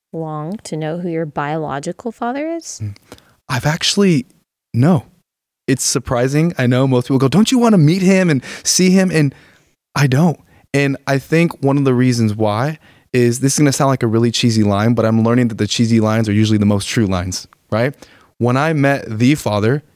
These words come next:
Speaker 2: he became my father. And he fathered me from sixteen years old till now. He's now taught me how to be a man. He's taught me how to pursue a woman.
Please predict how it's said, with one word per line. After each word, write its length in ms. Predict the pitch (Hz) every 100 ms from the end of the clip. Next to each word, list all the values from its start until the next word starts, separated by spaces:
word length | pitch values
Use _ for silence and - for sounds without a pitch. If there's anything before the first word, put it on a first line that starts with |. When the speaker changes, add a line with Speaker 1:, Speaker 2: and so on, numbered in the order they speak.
| _ -
Speaker 2:
he 160 | 135
became 420 | 156 135 131 165
my 140 | 143 98
father. 420 | - - - - _ _ _ -
And 140 | 123
he 120 | 139
fathered 460 | 143 - 117 151 156
me 100 | 120
from 180 | 107 113
sixteen 460 | - 139 - - 123
years 160 | 110
old 160 | 113 110
till 160 | 107
now. 260 | 98 107 - - _ _ _
He's 240 | 143 147
now 220 | 131 135 135
taught 320 | - 139 -
me 200 | 104 95 _ _ -
how 140 | 123
to 80 | 120
be 160 | 117 110
a 40 |
man. 300 | 104 101 92 - _ _ -
He's 180 | 123 -
taught 260 | 135 151
me 200 | 123 101 - _ _
how 120 | 117
to 60 | 117
pursue 300 | 113 - 110
a 20 |
woman. 320 | 107 101 95